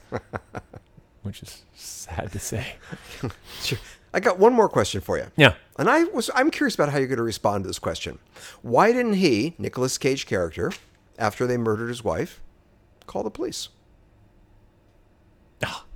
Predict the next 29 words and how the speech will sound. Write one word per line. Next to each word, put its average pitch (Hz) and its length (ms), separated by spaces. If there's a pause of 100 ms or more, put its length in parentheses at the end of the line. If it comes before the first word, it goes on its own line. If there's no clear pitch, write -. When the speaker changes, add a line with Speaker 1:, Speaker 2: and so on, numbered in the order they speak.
(500)
Speaker 1:
it's 95 180
the - 80
backwoods, 85 540
man. 80 280 (180)
Speaker 2:
The, - 60 (320)
<laughs> - 0
what? - 140 (180)
Speaker 1:
You 139 80
have 135 80
to 110 80
settle 120 400
it 92 100
in 92 60
backwoods 98 460
Speaker 2:
Wait, - 40
are - 20
you 90 60
Speaker 1:
way. 92 80
Speaker 2:
saying, 127 220
wait, 131 200
you're 127 140
saying, 117 300
"Oh, 135 120
then 123 160
there'd 120 120
be 117 100
no 107 120
movie." 107 380
Speaker 1:
Yeah. 160 180